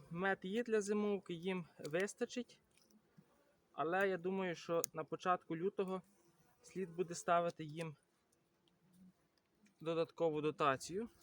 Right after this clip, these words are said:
Ну, я думаю, що якщо брати до уваги, що це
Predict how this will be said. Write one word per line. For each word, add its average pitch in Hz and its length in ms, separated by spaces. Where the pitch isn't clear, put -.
Ну, 269 80
я 214 120
думаю, 190 320
що 180 120
якщо 180 280
брати 175 300
до 160 260
уваги, 170 380
що 160 140
це 165 280